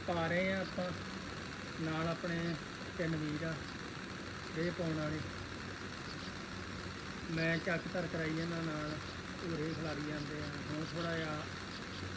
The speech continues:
ਜ਼ਿਆਦਾ ਤਗੜਾ ਯੁੱਧ ਸੀ,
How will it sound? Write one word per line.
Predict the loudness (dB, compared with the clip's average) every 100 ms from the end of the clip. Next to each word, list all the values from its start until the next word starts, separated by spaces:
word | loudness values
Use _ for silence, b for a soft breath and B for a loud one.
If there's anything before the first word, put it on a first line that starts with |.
| -4 -4 -4 -4 -4 -4 -4 -4 -4 -4 -4 -4 -4 0
ਜ਼ਿਆਦਾ | 2 4 4 2
ਤਗੜਾ | 2 2
ਯੁੱਧ | 2 0 0 -2
ਸੀ, | -2